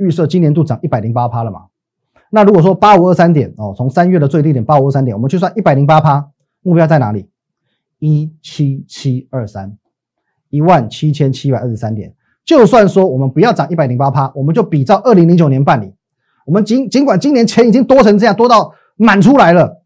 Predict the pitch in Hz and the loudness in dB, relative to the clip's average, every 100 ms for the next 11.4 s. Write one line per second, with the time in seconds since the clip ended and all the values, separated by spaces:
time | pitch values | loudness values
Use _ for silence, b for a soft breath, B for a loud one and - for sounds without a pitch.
0 | _ 143 170 180 277 220 170 294 247 247 | _ 0 2 2 2 -2 -2 2 4 4
1 | 226 214 170 156 165 170 135 90 _ _ | 4 4 2 2 2 2 0 -4 _ _
2 | _ _ _ _ _ 120 147 - 135 139 | _ _ _ _ _ -2 0 0 0 0
3 | 127 117 104 95 95 _ _ - 107 - | -2 -6 -14 -18 -18 _ _ -16 -12 -4
4 | 147 196 156 160 175 147 151 110 95 104 | 0 2 2 2 2 2 0 -4 -6 -8
5 | 107 _ _ - 254 165 156 165 147 123 | -10 _ _ -6 -2 0 0 -2 -2 -4
6 | 110 107 151 117 92 107 104 98 113 _ | -4 -4 -4 -4 -6 -10 -10 -14 -16 _
7 | _ _ _ _ _ - 98 139 131 123 | _ _ _ _ _ -16 -10 -4 -2 -2
8 | 98 113 110 - _ _ _ _ _ 131 | -6 -10 -10 -14 _ _ _ _ _ -6
9 | 131 117 - 135 165 120 120 117 120 117 | -6 -6 -4 -4 -4 -6 -6 -6 -6 -8
10 | 95 95 90 92 85 - _ _ - 294 | -10 -16 -20 -20 -20 -20 _ _ -2 2
11 | 175 196 196 | 2 2 -2